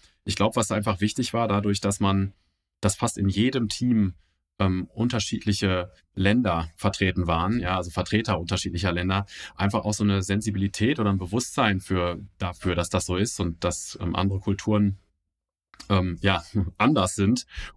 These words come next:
und wir oder ich dann in dem Fall vielleicht mein Gegenüber nicht immer mit deutschen Maßstäben messen sollte. Ja, ähm, das war, fand ich, ähm,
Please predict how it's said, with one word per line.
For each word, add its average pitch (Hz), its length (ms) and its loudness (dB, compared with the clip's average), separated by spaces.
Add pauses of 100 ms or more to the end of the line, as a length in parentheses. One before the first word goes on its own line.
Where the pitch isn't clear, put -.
und 101 320 2
wir 104 340 0 (160)
oder 87 280 -2
ich 120 200 -2
dann 95 160 0
in 95 80 0
dem 98 160 0
Fall 95 260 0
vielleicht 98 320 -2
mein 95 140 0
Gegenüber 98 400 0
nicht 92 140 -6
immer 95 100 0
mit 92 160 -4
deutschen 90 300 -2
Maßstäben 85 580 -2
messen 78 260 -6
sollte. 76 440 -6 (120)
Ja, 90 360 0
ähm, 85 200 -2
das 90 200 -2
war, 87 260 -2 (720)
fand 104 220 2
ich, - 320 -2
ähm, 104 480 0